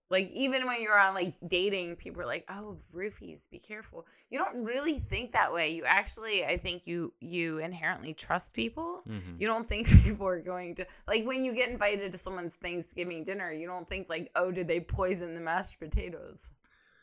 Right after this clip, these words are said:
Speaker 2: No.
Speaker 1: <laughs>
Speaker 2: Yeah. And
Speaker 1: It's
Speaker 2: Ernesto is the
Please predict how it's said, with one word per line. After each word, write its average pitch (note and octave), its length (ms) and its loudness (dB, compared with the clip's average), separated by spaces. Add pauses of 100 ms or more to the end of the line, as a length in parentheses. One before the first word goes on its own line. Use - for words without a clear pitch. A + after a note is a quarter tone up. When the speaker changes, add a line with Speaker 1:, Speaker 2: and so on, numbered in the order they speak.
(300)
Speaker 2:
No. F#2 500 -6
Speaker 1:
<laughs> - 40 2 (880)
Speaker 2:
Yeah. E2+ 240 -4 (380)
And G2+ 280 -4
Speaker 1:
It's A2 80 0
Speaker 2:
Ernesto C3+ 720 4
is A#2 220 2
the G#2 460 2